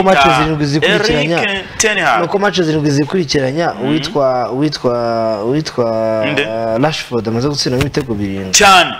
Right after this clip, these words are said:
Speaker 2: Mm.
Speaker 1: Kandi Manchester iri on form.
Speaker 2: Rashford kabisa nawe urimo uritwara neza cyane.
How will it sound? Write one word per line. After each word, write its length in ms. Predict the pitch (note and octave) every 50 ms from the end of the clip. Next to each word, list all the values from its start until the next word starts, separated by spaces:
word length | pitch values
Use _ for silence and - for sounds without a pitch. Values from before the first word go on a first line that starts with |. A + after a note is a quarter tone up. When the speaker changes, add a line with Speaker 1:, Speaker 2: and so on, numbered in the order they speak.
| - - - - -
Speaker 2:
Mm. 360 | F#2+ F#2+ F#2 - - - - - - - - - - - - - - - - - - - - - - - -
Speaker 1:
Kandi 480 | - D3 F3 F#3+ G3+ F3 E3+ D#3+ D3+ D3+
Manchester 680 | D3+ C#3+ D3+ E3+ E3+ - D#3+ C3 - - - C#3+ C3+ C3 C#3
iri 120 | C#3 D3
on 160 | D#3 D#3 D#3
form. 320 | D3 - - F#3+ F3+ C3 G#2+ F2 - - - - - - - -
Speaker 2:
Rashford 460 | A#2 D3+ - - - B2 A2 G#2+ A2
kabisa 260 | A2+ A2+ A2 - -
nawe 120 | D#3 D#3 D#3
urimo 180 | D#3 D3+ D#3
uritwara 400 | D#3+ D3+ C3 - - G#2 A2 C3
neza 280 | D3+ D#3 D3+ D3 D3+ C#3+
cyane. 300 | - - G2+ F2+ F2+